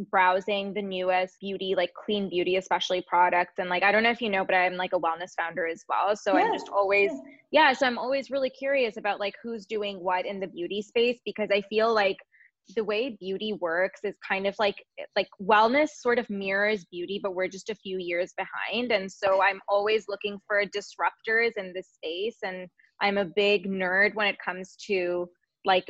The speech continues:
Speaker 1: brands and ingredients and all of that. And I just, uh, like,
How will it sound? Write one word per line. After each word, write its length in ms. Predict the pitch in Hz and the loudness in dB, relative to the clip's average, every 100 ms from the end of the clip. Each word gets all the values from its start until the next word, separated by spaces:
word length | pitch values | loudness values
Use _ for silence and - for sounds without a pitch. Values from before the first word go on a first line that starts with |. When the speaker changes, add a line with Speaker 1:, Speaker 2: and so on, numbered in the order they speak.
| 185 | -2
Speaker 1:
brands 520 | 233 262 254 240 233 | 2 2 2 -2 -4
and 100 | 190 | -8
ingredients 760 | 185 185 - 214 220 214 208 214 | -10 -10 -6 -6 -4 -4 -4 -6
and 100 | 180 | -6
all 240 | 196 208 | 0 0
of 100 | 208 | 2
that. 220 | 190 185 | 4 4
And 100 | 180 | 2
I 140 | 185 185 | -4 -6
just, 180 | 190 - | -10 -10
uh, 160 | 127 | -8
like, 100 | 135 | -4